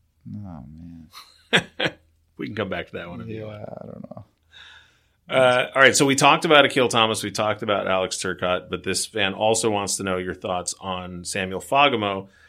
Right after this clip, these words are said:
Speaker 2: and his, what he's gotta do to make it to the big club,
Speaker 1: Mm-hmm.
Speaker 2: 'cause he's one of those players that's in that unique spot where I believe
Speaker 1: Yeah.
Speaker 2: he needs, uh, to clear waivers to be assigned to Ontario this year,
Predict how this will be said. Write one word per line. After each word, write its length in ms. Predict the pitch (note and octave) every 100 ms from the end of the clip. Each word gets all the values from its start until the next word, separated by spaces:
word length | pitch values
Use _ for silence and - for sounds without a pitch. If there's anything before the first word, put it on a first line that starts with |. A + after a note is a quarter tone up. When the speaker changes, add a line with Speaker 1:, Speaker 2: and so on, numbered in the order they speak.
| _ _ _
Speaker 2:
and 220 | A2 G2+ G2
his, 400 | A2 G2 F#2+ - _ _ -
what 200 | A#2 B2
he's 120 | G#2
gotta 240 | A2+ G#2
do 160 | G2 G2
to 80 | F#2
make 240 | F2+ F2
it 80 | -
to 80 | F#2
the 80 |
big 200 | E2+ F2
club, 220 | - G2 G2
Speaker 1:
Mm-hmm. 60 | A2+
Speaker 2:
'cause 100 | C3+
he's 180 | D#3+
one 120 | D#3 D3
of 60 |
those 160 | B2+ A#2
players 400 | A#2 G#2 G2 F#2+ _ _ _ _
that's 180 | A#2 A2
in 240 | C3 C#3 B2
that 320 | A2 G2+ - _ _ _
unique 460 | G#2+ A2 G#2+ G2+ -
spot 420 | - A2 G#2 E2
where 180 | F#2+ F2+
I 120 | F2+ - _
believe 300 | G#2 G2 C3
Speaker 1:
Yeah. 60 | C#3+
Speaker 2:
he 60 | D#3
needs, 420 | D#3 D#3 - - _ _ _
uh, 220 | C3+ B2+ B2
to 140 | C3
clear 180 | C3+ C3+
waivers 460 | C3 C3+ C#3+ C#3+ -
to 40 |
be 120 | C3
assigned 380 | C3 C3 B2+ B2+
to 140 | -
Ontario 480 | B2+ A#2+ C3 C3 C3
this 220 | C3 C3
year, 260 | C#3 D3